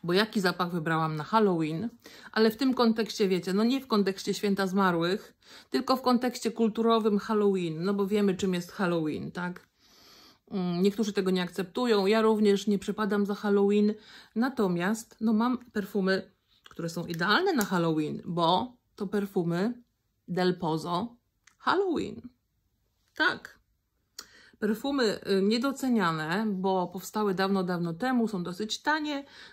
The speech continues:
no i świat o nich zapomniał, ale ja nie zapomniałam, bo jako nastolatka je testowałam i bardzo je lubię. I jest to zapach, no, taki właśnie naprawdę, który odwzorowuje klimat Halloween, czyli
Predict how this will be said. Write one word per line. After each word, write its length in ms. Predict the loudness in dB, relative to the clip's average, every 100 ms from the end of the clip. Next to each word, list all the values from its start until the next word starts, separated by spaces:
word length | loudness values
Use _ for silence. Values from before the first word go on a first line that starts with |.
| _
no 220 | -8 0
i 40 | 0
świat 320 | 2 0 0
o 100 | 0
nich 240 | 0 0 0
zapomniał, 760 | -2 -2 0 0 0 -4 -6
ale 220 | -4 -2 0
ja 120 | 2
nie 140 | 2
zapomniałam, 720 | 0 -2 0 0 -2 -6 -10 -8
bo 260 | -4 -2
jako 220 | -2 -2 -2
nastolatka 580 | -2 0 -2 -2 -2
je 100 | -6
testowałam 600 | -6 -8 -4 2 4 4 0
i 80 |
bardzo 340 | -2 -4 -2 0
je 100 | 0
lubię. 340 | 0 -2 -8 -12 -20 -20 -20 -20 -20 -8
I 80 | -4
jest 200 | -2 0
to 80 | -2
zapach, 440 | 0 -2 -4 -4 0
no, 440 | 2 4 2 0 -4
taki 260 | -6 -4 -4
właśnie 400 | -2 -2 -2 0
naprawdę, 540 | 0 2 2 4 0
który 260 | -4 -2 -2
odwzorowuje 600 | -2 -2 0 0 0 -2
klimat 360 | -2 -2 0 -2
Halloween, 500 | -4 -4 -2 -4 -4
czyli 400 | -4 0 0